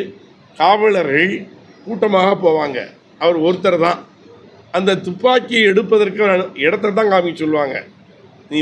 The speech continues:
ஒளிச்சு வச்சிருக்கிற இடத்த காமின்னு" இவங்க தான் தோண்டுவாங்க. ஆனால் மாறாக அவர் வந்து "அந்த துப்பாக்கி எடுத்து சுட்டாரு, அதனால நாங்க அவரை சுட்டுட்டோம்" அப்படி என்று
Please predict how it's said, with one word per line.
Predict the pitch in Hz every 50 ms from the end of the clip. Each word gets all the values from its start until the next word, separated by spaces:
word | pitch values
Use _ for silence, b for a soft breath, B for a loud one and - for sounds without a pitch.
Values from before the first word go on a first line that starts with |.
| 147 151
ஒளிச்சு | 196 233 190 -
வச்சிருக்கிற | 220 208 190 185 226 226 190
இடத்த | 190 190 202 202 156
காமின்னு" | 180 175 170 170 190 233 226 190
இவங்க | 180 190 208
தான் | 214 214 170 180
தோண்டுவாங்க. | 165 170 170 170 151 143 131 117 104 - - - - - - - - - - - - - - - - - 165
ஆனால் | 180 196 214 233 240 220 196 175
மாறாக | 175 190 190 185 175 156 135 127 143 160 180 190 190 - - - - - - - - - _ _ - - - 165
அவர் | 202 214 220 202 202
வந்து | 196 214 220
"அந்த | 214 190 156
துப்பாக்கி | 185 170 175 214 208 196 180 185
எடுத்து | 185 180 185 185 160
சுட்டாரு, | 151 - - 185 170 156 143 147 151 147 135 127 - - _ - - - _ - _ - -
அதனால | 180 196 190 190 196 214 214 202
நாங்க | 190 180 170
அவரை | 160 156 143 -
சுட்டுட்டோம்" | 156 156 156 185 180 156 160 151 143 127 120 - - _ _ _ _ _ - - _ -
அப்படி | 123 135 143 151 156 151 143
என்று | 139 131 151 180